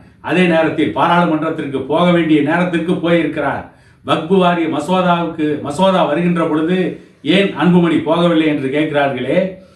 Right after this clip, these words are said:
அந்த வக்பு வாரிய மசோதாவை எதிர்த்து டாக்டர் ஐயாவே அறிக்கை விட்டிருக்கிறார்.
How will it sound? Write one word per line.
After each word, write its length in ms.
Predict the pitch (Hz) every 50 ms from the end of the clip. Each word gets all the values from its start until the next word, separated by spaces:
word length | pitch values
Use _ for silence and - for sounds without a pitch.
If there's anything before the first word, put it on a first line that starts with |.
| _ _ _ 135
அந்த 200 | 147 151 147 147 147
வக்பு 360 | 131 147 156 160 160 175 175
வாரிய 340 | - - - - - 165 156 139
மசோதாவை 600 | 135 139 - 175 175 175 165 160 160 156 147 123 123
எதிர்த்து 440 | 147 160 180 180 156 147 - 190 202 202 202 - - - - _ -
டாக்டர் 340 | 139 151 156 151 135 139
ஐயாவே 400 | 151 160 175 175 175 175 175 180
அறிக்கை 320 | 156 151 165 175 175 175 160
விட்டிருக்கிறார். 640 | 156 151 151 143 147 143 143 143 139 131 123 -